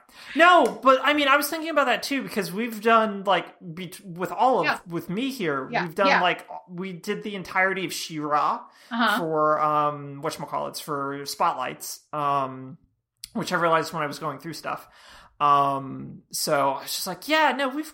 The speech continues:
Speaker 1: we've covered, like, a weird range of stuff," which I'm very excited about. We, I, to my detriment, we still haven't done, like, enough kids programming, I feel like, which is
Speaker 2: Mm-hmm.
Speaker 1: a stupid thing to say.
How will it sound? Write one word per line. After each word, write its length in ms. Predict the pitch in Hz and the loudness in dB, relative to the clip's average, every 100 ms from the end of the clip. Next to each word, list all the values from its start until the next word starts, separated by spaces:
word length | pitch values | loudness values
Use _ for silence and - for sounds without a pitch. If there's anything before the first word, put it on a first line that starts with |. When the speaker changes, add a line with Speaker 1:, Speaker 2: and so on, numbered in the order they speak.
| _ | _
Speaker 1:
we've 360 | 190 214 262 | -10 -8 -8
covered, 520 | - - 247 196 151 139 | -8 -4 -2 -2 -4 -2
like, 300 | 143 143 170 | -4 -4 -8
a 120 | 156 - - | -8 -10 -18
weird 560 | 151 160 170 165 156 | -12 -4 -2 -2 -4
range 500 | 143 151 151 147 135 | -4 -4 -4 -8 -14
of 120 | 139 - | -12 -10
stuff," 360 | - 127 - | -4 -4 -6
which 140 | 143 165 | -10 -8
I'm 300 | 151 147 170 | -8 -12 -10
very 340 | 175 175 170 | -2 -2 -2
excited 340 | - 139 123 | -4 -10 -10
about. 280 | 139 117 - | -10 -10 -10
We, 200 | 160 151 _ - - - - - | -12 -14 _ -20 -20 -20 -8 -4
I, 300 | 202 190 175 | -4 -4 -6
to 140 | - | -2
my 180 | 220 208 | 2 2
detriment, 500 | 170 180 170 165 143 | 2 -2 -2 -6 -10
we 80 | 147 | -10
still 180 | 147 185 | -4 -2
haven't 200 | 160 151 | -2 -2
done, 140 | 151 | -6
like, 180 | 143 143 | -6 -8
enough 200 | 143 139 | -12 -14
kids 240 | - 143 - | -12 -12 -4
programming, 460 | 151 151 156 156 | -2 -2 -4 -4
I 80 | 156 | -4
feel 160 | 175 170 | -2 0
like, 180 | 165 | -2
which 140 | 160 240 | -2 -2
is 140 | 220 | -2
Speaker 2:
Mm-hmm. 180 | 196 - | -4 -2
Speaker 1:
a 20 | |
stupid 600 | - - - 269 269 214 | 4 4 4 2 2 0
thing 220 | - 143 170 | -4 -6 -6
to 60 | |
say. 520 | - 147 127 110 - | -6 -4 -4 -6 -10